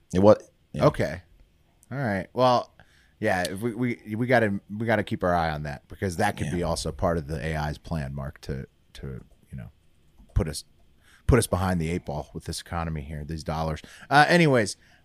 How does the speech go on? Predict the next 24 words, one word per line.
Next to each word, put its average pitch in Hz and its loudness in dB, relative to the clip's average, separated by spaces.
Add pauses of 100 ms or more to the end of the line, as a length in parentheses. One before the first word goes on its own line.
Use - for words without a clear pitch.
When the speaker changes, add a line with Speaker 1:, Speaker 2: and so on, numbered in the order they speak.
Speaker 2:
uh, 123 4 (240)
good 131 6
financial 120 2
news, 110 0
like 107 4
I 104 4
say, 113 4 (280)
uh, 101 4
when 117 0
we 127 4
win 147 0
those 92 2
millions, 85 -6 (120)
uh, 85 -4 (160)
which 92 -6
is 80 -8
six 107 0
hundred 95 2
twenty-five 82 -2
million 87 -2
cash 92 -2
out 76 -2
option, 78 -6 (340)
maybe 120 6